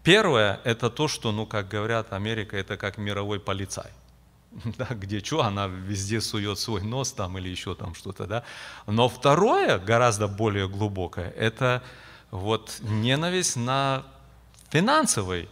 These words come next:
платформе, да? Но опять-таки, а, так, если можно сказать, из двух частей. С одной стороны, где-то зависть, да? В Америке живут меньше четырехсот миллионов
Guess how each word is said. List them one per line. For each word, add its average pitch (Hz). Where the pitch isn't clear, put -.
платформе, 90
да? 123
Но 127
опять-таки, 165
а, 104
так, 110
если 127
можно 117
сказать, 123
из 107
двух 123
частей. 165
С -
одной 117
стороны, 131
где-то 117
зависть, 165
да? 120
В 131
Америке 135
живут 117
меньше 139
четырехсот 131
миллионов 104